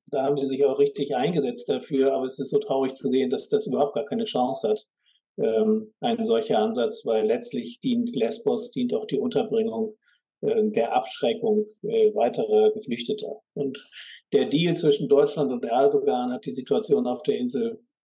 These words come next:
entspannt, muss man sagen. Das Elend liegt jetzt auf der türkischen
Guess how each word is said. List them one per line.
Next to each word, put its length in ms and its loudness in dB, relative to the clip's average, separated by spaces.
entspannt, 600 -2
muss 200 -2
man 120 4
sagen. 320 4
Das 160 -6
Elend 380 -2
liegt 220 -8
jetzt 180 0
auf 120 -4
der 140 0
türkischen 580 0